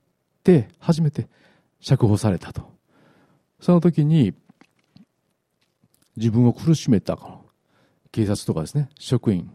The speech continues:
政府の職員がそこにいたんですね。釈放された日に。その時に、自分の気持ちはですね、復讐したいという気持ちがあったわけなんですけども、その時に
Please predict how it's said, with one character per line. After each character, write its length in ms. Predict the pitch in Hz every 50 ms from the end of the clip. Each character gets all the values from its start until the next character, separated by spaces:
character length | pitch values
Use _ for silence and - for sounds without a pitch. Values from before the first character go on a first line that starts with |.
| _ _
政 220 | - - 131 113
府 40 | 101
の 60 | 90
職 220 | - - 104 127
員 60 | 120 98
が 120 | 85 85
そ 100 | - -
こ 100 | - -
に 160 | 92 85 87 -
い 120 | - 170
た 100 | - -
ん 100 | 123 - _ _ _ -
で 80 | -
す 80 | - -
ね。 120 | 131 131 _ _ _ _ _ _ _ _ _ _ _ _
釈 220 | - - 135 123 117
放 80 | 107
さ 100 | 92 107
れ 60 | 95
た 80 | 82 80
日 120 | 69 85
に。 180 | 85 78 85 - _ _ _
そ 180 | _ - - 180
の 60 | 180
時 220 | 175 185 170 160
に、 200 | 165 175 190 160 - - _ _ _ _ _ _ _ _ _ _ _ - - _ _ _ _ -
自 180 | 156 120 123 123
分 180 | 139 135 131
の 200 | 143 151 - -
気 140 | - - 151
持 120 | 143 135
ち 160 | 123 - - 127
は 120 | 131 110
で 60 | 80
す 80 | - 104
ね、 180 | 123 143 127 - _ _ _ _ _ _ _ _ _ _ _ _ _ _ _ _ _ _ _ _ _ _ _ _ _ - -
復 240 | - 151 165 143 156
讐 220 | 143 - 151 135
し 80 | 123 -
た 120 | - 110
い 60 | 95
と 80 | 82 90
い 20 | 87
う 20 |
気 100 | - -
持 100 | 90 87
ち 140 | 85 - 90
が 200 | 85 80 - - _ _ _ _ _ _ _ _ _ _ _ _ _ _ -
あ 60 | 113
っ 40 | 101
た 160 | 87 - 123
わ 80 | 104 92
け 80 | 101 95
な 100 | 85 80
ん 40 | 80
で 80 | 78
す 100 | - -
け 60 | - 87
ど 80 | 82
も、 200 | 76 80 80 80 - _ _ _ _ _ _ - -
そ 160 | - - 180
の 60 | 180
時 240 | 170 180 180 156 156
に 280 | 160 175 185 180 156